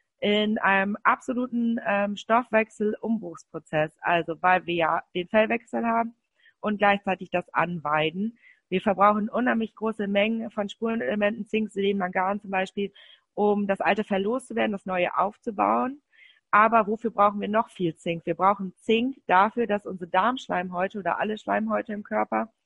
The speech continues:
oder auch die Haut stabil bleibt und diese immer wieder regenerieren können und aufbauen können.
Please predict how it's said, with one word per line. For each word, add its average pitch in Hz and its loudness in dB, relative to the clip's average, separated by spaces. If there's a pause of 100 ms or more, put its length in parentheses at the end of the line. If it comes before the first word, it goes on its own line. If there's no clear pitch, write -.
(160)
oder 185 0
auch 180 -2
die 185 -6
Haut 196 4 (460)
stabil 208 0
bleibt 180 4
und 196 -6
diese 196 -10
immer 220 -2
wieder 196 -2
regenerieren 190 -4
können 214 -4
und 196 -8
aufbauen 170 0
können. 156 -10